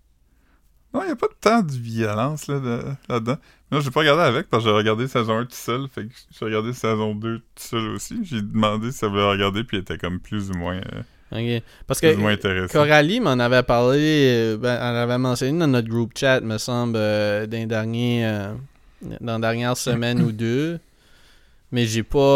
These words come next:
Speaker 2: euh, j'ai pas checké, euh, c'est sur quoi ?
Speaker 1: Euh, ça, c'est sur Crave.
Speaker 2: Tabarnak,
Speaker 1: C'est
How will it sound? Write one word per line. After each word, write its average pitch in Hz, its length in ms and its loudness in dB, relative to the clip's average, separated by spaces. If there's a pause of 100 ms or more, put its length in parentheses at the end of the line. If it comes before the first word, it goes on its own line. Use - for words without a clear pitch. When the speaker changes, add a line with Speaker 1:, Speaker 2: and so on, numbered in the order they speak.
(100)
Speaker 2:
euh, 107 480 6
j'ai 110 100 -6
pas 127 160 -2
checké, 123 680 -2
euh, 110 480 -4 (220)
c'est 127 200 -6
sur 143 200 -2
quoi ? 240 320 -2 (1500)
Speaker 1:
Euh, 113 180 -2
ça, 143 160 -6
c'est 123 160 -4
sur 110 240 -4
Crave. - 420 -4 (200)
Speaker 2:
Tabarnak, 131 500 4
Speaker 1:
C'est - 0 -